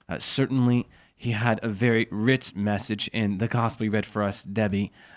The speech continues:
Uh, some important words, "Repent, the gospel of God, the kingdom of heaven is at hand."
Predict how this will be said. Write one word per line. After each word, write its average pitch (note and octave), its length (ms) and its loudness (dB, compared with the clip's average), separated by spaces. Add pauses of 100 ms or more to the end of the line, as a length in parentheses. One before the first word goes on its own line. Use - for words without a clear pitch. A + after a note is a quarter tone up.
Uh, G2 100 -4
some A#2 180 0
important A2+ 580 0
words, A#2 420 2
"Repent, C3+ 680 0 (360)
the G#2 60 -6
gospel B2 500 0
of G#2 180 -2
God, A#2 340 4
the G2+ 60 -6
kingdom C3 400 2
of A#2+ 80 2
heaven B2 320 2
is A2+ 160 0
at A2 140 0
hand." A#2 440 0